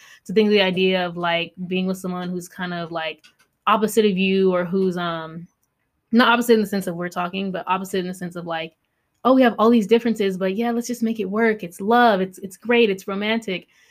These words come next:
But then when you get older, like, it's just like, I just don't have the time to be an adversary every day in my relationship. Like, I want to have things flow. I want to have things be peaceful.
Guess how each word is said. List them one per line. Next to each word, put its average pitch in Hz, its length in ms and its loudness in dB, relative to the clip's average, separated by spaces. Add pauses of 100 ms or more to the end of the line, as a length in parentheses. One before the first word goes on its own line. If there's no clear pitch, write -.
(120)
But 202 120 -4
then 269 120 4
when 269 100 4
you 254 60 2
get 240 140 2
older, 208 320 2
like, 185 220 0
it's 190 100 -8
just 208 180 -12
like, 180 280 -6 (400)
I 226 120 2
just 208 240 0
don't 190 180 0
have 202 200 -2
the 185 60 -10
time 180 600 -6
to 190 120 -6
be 180 380 -6 (540)
an 185 120 -6
adversary 185 720 0
every 175 240 -6
day 170 360 -8
in 220 140 4
my 226 120 6
relationship. 196 580 0
Like, 165 200 -6
I 202 220 2
want 196 460 -2 (640)
to 214 160 -4
have 175 480 -2
things 175 300 -8
flow. 165 400 -6
I 196 180 0
want 202 200 -4
to 208 80 -6
have 180 160 -2
things 180 180 -8
be 170 140 -12
peaceful. - 520 -18